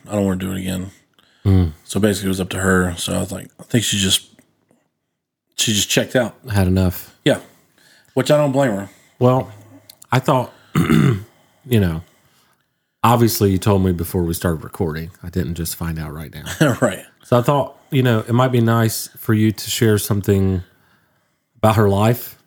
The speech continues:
Speaker 1: Sure.
Speaker 2: Some, some, something, uh, nice about her life. So
Speaker 1: Yeah.
Speaker 2: we can celebrate that because, you know, I lost my papa and my nana and my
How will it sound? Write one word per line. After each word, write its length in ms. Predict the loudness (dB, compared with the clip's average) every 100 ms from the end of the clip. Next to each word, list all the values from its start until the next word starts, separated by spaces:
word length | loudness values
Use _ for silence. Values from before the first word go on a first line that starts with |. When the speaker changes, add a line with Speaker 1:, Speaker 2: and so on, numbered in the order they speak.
| _
Speaker 1:
Sure. 320 | -2 0 0 -6
Speaker 2:
Some, 240 | -4 -2 -2
some, 400 | -4 -4 -4 -4
something, 520 | -6 -2 0 2 2
uh, 460 | 2 2 0 -2 -6 -10 _ -4
nice 360 | 2 2 2
about 220 | 0 -2 0
her 120 | 0
life. 500 | 2 2 0 -4 -14
So 180 | -6 0
Speaker 1:
Yeah. 120 | 2
Speaker 2:
we 60 | 2
can 340 | 2 0 0 -6 _ _ _ _ _ _ _ _
celebrate 560 | 0 2 2 4 2 4
that 360 | 2 2 -2 _ _ _
because, 640 | 0 2 2 -2 -8 -14 _
you 100 | -2
know, 140 | 0
I 120 | 2
lost 580 | 4 4 4 0 -8 -14 -18 _ _ -10
my 640 | -4 0 0 0 0 0 -4 -10 _ _ _
papa 360 | -2 2 2
and 140 | 2 0
my 120 | 0
nana 480 | 0 2 2 2 -2
and 240 | -2 -2
my 420 | 0 -2 -4 -8